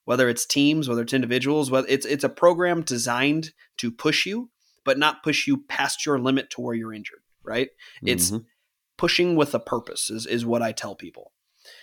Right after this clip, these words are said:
Speaker 1: We also have programs that are designed to be that middle ground, where
Speaker 2: Yep.
Speaker 1: we have programs designed specifically to help with injury prevention, help you get you out of pain, and then go do the hobby that you love to do, right?
Speaker 2: Right, that's
Speaker 1: We
Speaker 2: the
Speaker 1: have
Speaker 2: jujitsu wellness program.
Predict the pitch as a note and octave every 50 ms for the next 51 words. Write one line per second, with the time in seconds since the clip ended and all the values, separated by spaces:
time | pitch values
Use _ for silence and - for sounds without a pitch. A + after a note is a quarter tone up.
0 | - - _ _ _ _ _ _ B2 B2 D3 F3 F#3+ - D3 C3 A#2+ A#2 A2+ A2
1 | A2+ A2+ A#2+ B2+ C#3 C#3+ C3 C3+ C#3 C#3 C#3 D3 C3+ C3+ C#3+ D3 D3+ D3+ - -
2 | - C3 A#2 C#3 C#3+ D#3+ C#3+ B2+ B2 E3 G#3 F3 - G#2 F2 D#2 C#2+ - _ _
3 | _ _ _ _ _ _ A#2 B2+ B2+ B2+ B2 A#2+ A#2+ A#2 A#2+ C3 C#3 C#3+ C#3 C#3
4 | C#3 - - C#3 C#3 C3+ D3 D3 C#3+ C#3+ C#3+ - C3+ B2 A#2 A#2+ A#2+ C3+ D3 D3+
5 | C#3+ C3+ B2+ - - - _ _ _ - - - - - _ - C3 - - -
6 | - A3 G#3 - C#3 A#2+ - - - F2 E2 F2+ - _ _ _ _ _ _ _
7 | - B2 A2+ - C3 D3+ D3 D3 - D3 C#3+ - C#3 C#3 C3+ C#3 C#3 C3+ - C3+
8 | B2 C3 C3 C3 - C#3 C3 A#2 - - - D3+ D3+ - C3+ A#2 A#2 D3 D3 C#3+
9 | - D3+ D3+ - A#2+ C3+ C#3 C3 B2+ - - C3 C#3 C#3+ C3+ B2+ B2 B2 - B2+
10 | B2 B2 A#2+ A#2+ A#2 B2+ C3 B2 C3 C3 B2+ B2 A#2 - - A#2 A#2+ C3+ B2+ A#2+
11 | A2+ F#2+ B2 A#2+ A#2 A#2+ A#2+ A#2+ A#2 - - G#2 G2 C3 C3 A#2+ - - _ _
12 | _ _ _ _ _ A2 A2 C3 - - E2+ C#2+ F2 F#2 F2+ - - B2 B2+ C3
13 | B2 G2 F#2 E2+ G2+ G2 - - G#2 F#2+ G2+ A2+ A#2 G2 F2 E2 - - E2+ E2
14 | D#2+ D#2+ D#2+